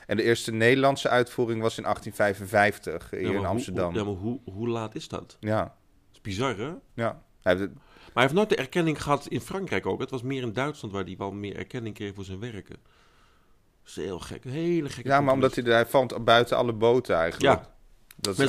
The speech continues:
Speaker 1: raar.
Speaker 2: konden hem niet plaatsen, dus dat is
Speaker 1: Nee,
Speaker 2: wel een probleem.
Speaker 1: maar dat kan ik ook niet.
Speaker 2: Nee,
Speaker 1: Eh,
Speaker 2: het
Speaker 1: je,
Speaker 2: is
Speaker 1: zelfs als je dus niet, als, als je hem niet zou kennen, het, het stuk, en je zou iets opzetten, en je weet niet wat het is, dan zou je ook niet denken, het is achttien dertig. Dan is
Speaker 2: Nee, absoluut
Speaker 1: Schubert,
Speaker 2: niet, ja.
Speaker 1: die is net, eh, overleden,
Speaker 2: Ja.
Speaker 1: Beethoven.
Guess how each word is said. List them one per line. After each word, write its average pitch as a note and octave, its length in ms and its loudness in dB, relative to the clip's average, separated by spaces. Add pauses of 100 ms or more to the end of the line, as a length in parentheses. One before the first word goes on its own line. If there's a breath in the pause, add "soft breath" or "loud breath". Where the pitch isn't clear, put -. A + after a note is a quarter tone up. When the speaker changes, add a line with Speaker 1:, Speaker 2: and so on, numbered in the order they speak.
Speaker 1:
raar. G2+ 80 6
Speaker 2:
konden C3 180 6
hem - 80 2
niet A2 100 -4
plaatsen, B2+ 340 0
dus F#2 100 -6
dat B2 80 -4
is A#2+ 60 4
Speaker 1:
Nee, B2+ 100 6
Speaker 2:
wel F2+ 80 6
een F2+ 60 -4
probleem. F#2 220 4
Speaker 1:
maar - 100 0
dat B2+ 100 8
kan A#2 80 2
ik G#2 60 -4
ook B2 200 0
niet. F#2 360 -4 (120)
Speaker 2:
Nee, A#2 280 -2
Speaker 1:
Eh, A#1 120 -8
Speaker 2:
het G2+ 300 -2
Speaker 1:
je, A#2 60 0
Speaker 2:
is A2 80 -2
Speaker 1:
zelfs B2+ 240 4
als A2+ 120 -2
je B2 60 -6
dus A#2+ 160 -4
niet, A#2+ 360 -4
als, A#2 120 2 (220)
als A#2+ 140 -2
je C3 80 -4
hem B2 80 -4
niet C3 160 -2
zou A#2 200 0
kennen, A#2 300 2
het, F#2+ 180 -2
het G2+ 140 -10
stuk, A2 280 2
en F#2+ 60 -2
je G#2 60 -2
zou G#2+ 240 4
iets A2 120 -6
opzetten, G2+ 540 -2
en F#2 80 -2 (180 soft breath)
je G2 120 -6
weet G#2+ 120 2
niet G#2+ 80 -2
wat G#2+ 120 4
het G2 100 -6
is, A2 100 0
dan G#2+ 100 -6
zou G2+ 140 0
je A#2 60 2
ook A2 60 -2
niet G2+ 100 -6
denken, G2 200 0
het F#2+ 80 -6
is F#2+ 140 -6
achttien F#2 220 -6
dertig. G2+ 360 0 (200 loud breath)
Dan G#2 100 -4
is C#3 60 2
Speaker 2:
Nee, C#3+ 80 6
absoluut C3+ 220 6
Speaker 1:
Schubert, A#2+ 160 6
Speaker 2:
niet, F#2+ 320 -4
ja. G#2 80 -10
Speaker 1:
die G#2+ 160 0
is G#2 100 -2
net, A2 340 -2
eh, G#2 260 2
overleden, G#2+ 640 0
Speaker 2:
Ja. A2+ 80 -2
Speaker 1:
Beethoven. A2 680 2